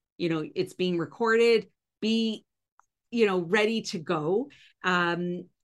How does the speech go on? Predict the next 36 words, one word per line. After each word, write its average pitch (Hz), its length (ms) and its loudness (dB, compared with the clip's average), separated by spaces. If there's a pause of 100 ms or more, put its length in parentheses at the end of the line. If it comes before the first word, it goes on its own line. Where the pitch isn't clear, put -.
(140)
that 196 220 0
people 214 300 -2
have 170 220 -2
the 165 60 -4
links 185 440 -2
ahead 214 160 -2
of 214 80 -4
time, 202 240 -6
if 185 100 -10
that's 175 260 -4
in 180 100 -2
your 170 140 -4
control, 190 920 -4 (340)
that 170 220 -4
someone's 185 320 0
looking 180 240 -6
after 165 300 -6
the 156 160 -6
tech 208 400 -4 (180)
or 175 180 -2
anyone 165 360 -2
having 151 340 -10
problems 185 680 -2
or 165 100 -12
questions, 175 480 -6
that 170 100 -4
you're 170 160 0
able 185 180 -4
to 185 240 -12
focus 185 360 -2
on 160 160 0
the 156 80 -4
content 185 600 -4
and 170 120 -2
your 160 100 -2
participants, 196 920 -4